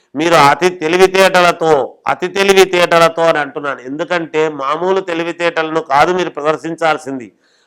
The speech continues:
అతి తెలివితేటలు ప్రదర్శించి దాన్ని సొంతం ఎలా చేసుకోవాలి అనే దానికి ముందుకు పోయి దాన్ని హస్తగతం చేసుకుంటారు, మీకు నచ్చినటువంటి దాన్ని. చాలా మంది వ్యక్తుల వల్ల మీకు కలిసొచ్చేటువంటి వ్యవహారం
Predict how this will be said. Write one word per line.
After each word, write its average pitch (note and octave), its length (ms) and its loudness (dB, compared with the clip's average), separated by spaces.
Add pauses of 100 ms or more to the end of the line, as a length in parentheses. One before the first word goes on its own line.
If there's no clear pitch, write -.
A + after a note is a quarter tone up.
(100)
అతి D3+ 200 -4
తెలివితేటలు F#3 760 2
ప్రదర్శించి E3 1000 -2
దాన్ని D#3+ 220 0
సొంతం E3 380 -2
ఎలా E3+ 320 4
చేసుకోవాలి D#3+ 720 -2
అనే D#3 180 -2
దానికి D#3 360 -2
ముందుకు D#3 460 -8
పోయి F3+ 140 -2
దాన్ని D#3+ 280 -2
హస్తగతం E3 640 -6
చేసుకుంటారు, C#3+ 580 -4
మీకు C3+ 260 -10
నచ్చినటువంటి C#3 720 -8
దాన్ని. G2+ 400 -8 (1120)
చాలా F3+ 420 8
మంది F#3 280 2
వ్యక్తుల E3+ 380 0
వల్ల D#3+ 260 0
మీకు E3+ 260 -4
కలిసొచ్చేటువంటి E3 1040 -6
వ్యవహారం D3+ 640 2